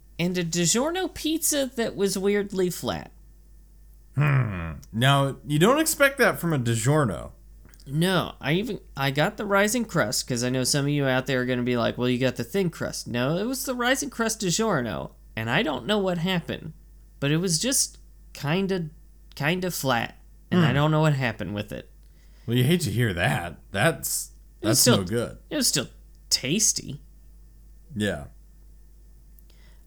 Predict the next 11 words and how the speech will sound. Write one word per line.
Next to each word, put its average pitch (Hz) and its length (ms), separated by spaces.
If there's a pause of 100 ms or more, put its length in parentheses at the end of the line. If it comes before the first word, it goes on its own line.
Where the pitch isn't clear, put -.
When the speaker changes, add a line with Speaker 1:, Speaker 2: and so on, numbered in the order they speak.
(200)
Speaker 1:
Um, 117 560 (200)
but, 190 320
but 254 140
yeah, 254 280 (140)
otherwise, 226 640 (180)
you 165 140
know, 196 280 (180)
uh, 143 260 (160)
uh, 135 180 (340)
easy 151 300
breezy 131 540